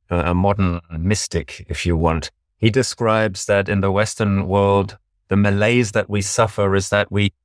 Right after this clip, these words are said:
we have a phantom, like, phantom pain. Uh, there's a, a limb we've lost, and we feel this pain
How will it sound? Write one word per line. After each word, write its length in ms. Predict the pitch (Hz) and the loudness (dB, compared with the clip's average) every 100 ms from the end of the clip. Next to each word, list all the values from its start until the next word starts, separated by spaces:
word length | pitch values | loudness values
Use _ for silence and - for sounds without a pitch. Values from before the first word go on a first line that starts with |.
| _ | _
we 120 | 98 | -4
have 300 | 92 110 101 - _ _ _ _ _ - | -2 -2 -4 -8 _ _ _ _ _ -6
a 40 | |
phantom, 840 | 101 - 143 139 - 101 92 90 - | -4 -2 0 0 2 2 0 -2 -4
like, 160 | 98 - | -4 -2
phantom 480 | 135 143 123 98 | -2 -2 0 0
pain. 440 | 95 98 90 87 82 | 0 0 2 2 -2
Uh, 320 | 87 90 87 | 0 0 0
there's 220 | 92 92 | 2 2
a, 120 | 98 | 2
a 180 | 98 98 | 2 0
limb 460 | 101 123 139 110 90 | 0 0 0 0 0
we've 220 | 90 - | -2 0
lost, 440 | 82 80 - - - | 0 0 -2 -8 -6
and 120 | 90 | -2
we 100 | 95 | -2
feel 420 | 95 120 117 110 | 0 0 2 2
this 180 | 95 95 | 0 -2
pain 640 | - 139 127 92 80 80 | -4 0 2 2 -2 -8